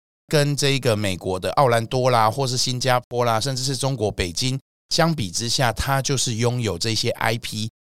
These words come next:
就是拥有马上有的这一些可以拿来给大家使用的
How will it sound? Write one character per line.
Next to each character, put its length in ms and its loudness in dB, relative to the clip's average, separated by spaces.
就 80 0
是 140 0
拥 220 0
有 160 2
马 240 0
上 200 0
有 160 -4
的 160 -6
这 180 -2
一 100 -4
些 280 0
可 160 2
以 240 -4
拿 240 -2
来 180 2
给 160 -4
大 180 -2
家 140 0
使 240 0
用 320 0
的 260 -2